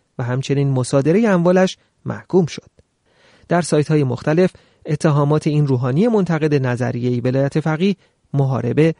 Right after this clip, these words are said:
تبلیغ علیه نظام، ادعای رهبری اسلام و دین سنتی، اقدام علیه امنیت ملی،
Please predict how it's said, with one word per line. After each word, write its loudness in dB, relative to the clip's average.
تبلیغ -2
علیه -2
نظام، 2
ادعای 0
رهبری 0
اسلام -2
و -2
دین 0
سنتی، -2
اقدام 0
علیه 0
امنیت -2
ملی، 2